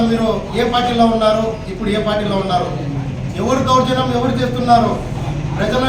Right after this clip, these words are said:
నుంచి ఎందుకు పడినారు, సౌమ్యుడు అని చెప్తున్నారు. ఎస్, అమర్నాథ్ రెడ్డి సౌమ్యుడు. అందుకే మీరంతా, మీరంతా కలిసి వచ్చినా కూడా కేవలం నందలూరు మండలంలోనే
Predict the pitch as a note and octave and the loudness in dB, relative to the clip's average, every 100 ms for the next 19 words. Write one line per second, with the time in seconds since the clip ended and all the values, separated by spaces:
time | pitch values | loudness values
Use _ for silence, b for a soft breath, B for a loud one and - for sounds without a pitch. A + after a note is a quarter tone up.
0 | B3+ B3 A#3+ B3 A#3+ B3 A#3+ A#3+ A#3+ A#3 | 0 0 0 0 -2 0 2 2 2 0
1 | - - A#3 C4 C4 B3+ B3 A#3 A#3+ A#3+ | -2 0 2 2 2 2 0 0 0 4
2 | A#3 A3+ G3+ G#3 C#4+ C4 - - G#3 A3 | 4 2 0 0 2 0 -2 -6 -4 0
3 | A#3+ B3 A#3+ A#3+ A#3 A3+ A3+ A#3 A#3+ A3+ | 0 2 2 2 0 -2 0 2 2 2
4 | F#3 - - - - A3+ B3+ C4+ C4+ C4+ | 0 -4 -6 -6 -4 -2 0 2 2 2
5 | A3+ G#3 A#3 B3 B3 B3 B3+ B3+ - - | 2 0 -2 -2 -2 0 2 4 4 2
6 | - - A#3 B3+ B3 C4 B3+ B3+ C4 B3+ | -2 -2 -2 0 0 -2 -2 -2 -2 -2
7 | A#3+ A#3+ A#3+ A#3 A3+ - - - A#3 C4+ | -2 0 4 4 4 -2 -6 -6 0 2
8 | C4+ B3+ B3 C4+ C4+ C#4 B3+ B3+ B3+ B3+ | 4 2 0 2 2 2 2 0 0 -2
9 | B3 B3 A#3+ | -2 0 0